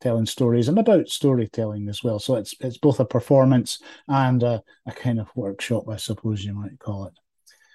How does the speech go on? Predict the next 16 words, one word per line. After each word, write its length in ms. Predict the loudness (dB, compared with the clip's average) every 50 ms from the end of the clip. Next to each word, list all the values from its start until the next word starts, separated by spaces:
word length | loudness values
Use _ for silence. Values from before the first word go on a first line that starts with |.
| _ _ 2
And 160 | 4 6 6
then 260 | 6 6 6 6 4
for 320 | 4 0 -4 0 2 2
the 80 | 4 4
weekend, 640 | 4 4 2 2 2 2 4 4 4 2 0 -2 -4 -10 -10 -6 -4
uh, 240 | -2 0 2 0 0 0
we've, 360 | 0 0 2 2 2 2 0 -4 -4
we've 260 | -2 -2 -2 -2 -4 -8 -14 -20 _ _ _ _
got 300 | -8 -8 -6 -6 -8 -10 -12 -14
a, 60 | -16
a, 60 | -16 -16 _ _ _ _ -20 -20 _ _ -12
a 80 | -10
selection 600 | -6 -4 -2 0 0 0 -2 -2 -2 0 2 2
of, 140 | 0 0 -2 -6 -16 _ _ _ _ _ _ _ _ _ _ _
um, 340 | -4 -4 -2 -2 -2 -4 -4 -8 _ _ _ _ _ _ _ _ _ -14 -14 -14 -14 _ _ _ _ _ -10
largely, 640 | -8 -6 -6 -6 -6 -4 0 2 4 4 2 2